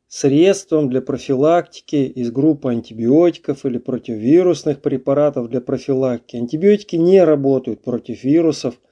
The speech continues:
а их бесконтрольный приём может даже нарушать баланс микрофлоры в кишечнике.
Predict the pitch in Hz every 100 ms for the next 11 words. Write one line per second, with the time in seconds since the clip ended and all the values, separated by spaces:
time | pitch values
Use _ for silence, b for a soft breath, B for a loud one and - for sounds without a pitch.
0 | _ _ _ _ _ - 165 175 143 160
1 | - 160 147 185 175 151 143 139 135 131
2 | 120 123 117 113 113 110 110 113 107 160
3 | 185 156 165 180 170 165 - - _ _
4 | _ _ _ - 180 175 151 143 - 143
5 | 151 156 143 131 - - 151 143 - 135
6 | 123 127 120